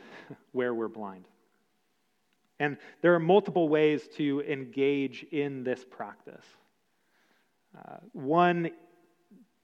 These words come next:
pretty straightforward way is to engage in a reading of a passage of Scripture,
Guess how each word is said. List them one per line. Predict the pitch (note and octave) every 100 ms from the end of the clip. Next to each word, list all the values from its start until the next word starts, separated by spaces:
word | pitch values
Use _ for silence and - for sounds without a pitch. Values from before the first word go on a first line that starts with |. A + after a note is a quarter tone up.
| _ _ _ _ _ _
pretty | - F3+
straightforward | E3 F#3 D#3 - D#3+ E3 D#3 B2+
way | B2+ C3 D3
is | C#3
to | - D3+ C#3 C3 - - F3
engage | D#3 C3+ D3+ F3+ G3 -
in | E3
a | C#3+
reading | C3 E3+ E3 B2+ D3 D#3+
of | D#3 C#3+ C3+
a |
passage | - - E3 - D#3+ C#3
of | -
Scripture, | - D3 - A2+ B2+